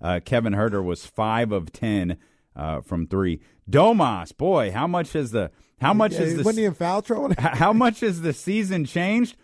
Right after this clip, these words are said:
Speaker 1: One, Domas fouled out. Uh, he played thirty-one minutes, nine points, sixteen rebounds.
Speaker 2: Uh.
Speaker 1: Uh, that's in comparison, uh, to what he did last night with twenty-eight points,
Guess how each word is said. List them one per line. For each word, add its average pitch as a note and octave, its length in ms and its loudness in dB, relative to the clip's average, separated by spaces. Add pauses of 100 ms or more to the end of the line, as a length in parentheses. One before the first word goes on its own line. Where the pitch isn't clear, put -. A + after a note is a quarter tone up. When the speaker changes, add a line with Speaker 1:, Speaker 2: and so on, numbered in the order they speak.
(120)
Speaker 1:
One, F#3 320 2
Domas F3 480 0
fouled E3 280 0
out. A2+ 300 0 (400)
Uh, B2+ 280 4
he D3 180 -2
played D3+ 320 0
thirty-one E3 380 0
minutes, B2 260 -2 (220)
nine D#3 580 0
points, D3 540 0 (180)
sixteen - 880 -2
rebounds. A#2+ 640 0
Speaker 2:
Uh. F3+ 100 -10
Speaker 1:
Uh, C3 520 0
that's D#3+ 360 0
in E3+ 160 -2
comparison, A#2 760 -2 (240)
uh, A2 260 0
to A#2 100 -8
what C3 220 -2
he A#2+ 180 0
did A2+ 380 0 (240)
last D#3 560 -2
night F#2 400 -6 (1600)
with C#3+ 180 2
twenty-eight F3+ 560 0
points, G#2 560 -2